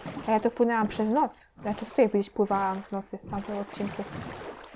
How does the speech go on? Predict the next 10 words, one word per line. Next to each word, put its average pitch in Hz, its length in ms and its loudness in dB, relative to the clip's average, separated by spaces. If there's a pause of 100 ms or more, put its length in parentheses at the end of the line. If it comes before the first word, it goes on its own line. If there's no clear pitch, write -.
(1600)
Sobie 226 220 2
lepiej 262 240 8
radziłam 269 460 12
niż 240 140 0
w - 220 -2
dzień. 220 180 4 (1200)
Dobra, 220 340 2
szybko 226 440 -2
znaleźć 226 480 0
jakieś 233 280 0